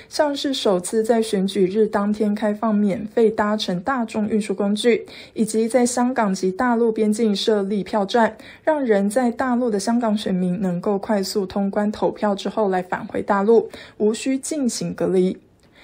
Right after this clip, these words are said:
香港中文大学政治与行政学系高级讲师蔡子强在受访时指出，其实香港政府也知道这些举措可能不太有用，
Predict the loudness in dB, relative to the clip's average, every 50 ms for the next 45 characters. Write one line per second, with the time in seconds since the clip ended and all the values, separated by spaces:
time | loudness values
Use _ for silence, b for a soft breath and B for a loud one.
0 | B B B -2 0 2 2 2 2 2 2 2 2 2 2 2 2 2 0 2
1 | 4 4 4 4 2 2 0 0 0 -2 -2 -2 -2 -2 -2 -4 -4 -4 -2 0
2 | 0 2 2 0 0 0 -2 -2 -2 -2 -2 -2 0 0 0 0 -2 -2 -4 -6
3 | -6 -6 -6 -6 -4 0 2 2 2 2 0 -2 -2 -2 -2 -4 -6 -6 -6 -4
4 | -4 -4 -2 -2 -2 -2 -2 -2 0 0 -2 -2 -2 -4 -6 -8 -8 -10 -6 2
5 | 6 8 8 8 6 2 B B B B B B B 0 0 0 2 2 2 2
6 | 2 0 -2 -2 -2 -2 -2 -2 0 2 2 0 0 2 0 0 0 0 0 0
7 | 0 2 2 2 2 2 2 2 2 2 2 2 2 -2 -4 -4 -2 0 -2 -2
8 | -2 -2 -2 -2 0 0 -2 -4 -6 -4 -2 -2 0 0 0 0 2 4 4 4
9 | 2 0